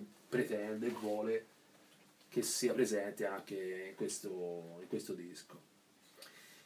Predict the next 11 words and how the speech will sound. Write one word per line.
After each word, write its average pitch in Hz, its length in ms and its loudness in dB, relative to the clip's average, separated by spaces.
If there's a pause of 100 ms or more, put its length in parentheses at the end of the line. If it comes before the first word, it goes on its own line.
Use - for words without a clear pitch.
(340)
Durante 147 720 8
la 117 60 4
lavorazione, 127 960 4
ecco, - 480 -6 (120)
di, 107 400 -2
di 117 100 0
Brighter 160 440 8
Later 113 460 2
cominciano 110 640 -2
i 110 40 -2
problemi, 101 640 2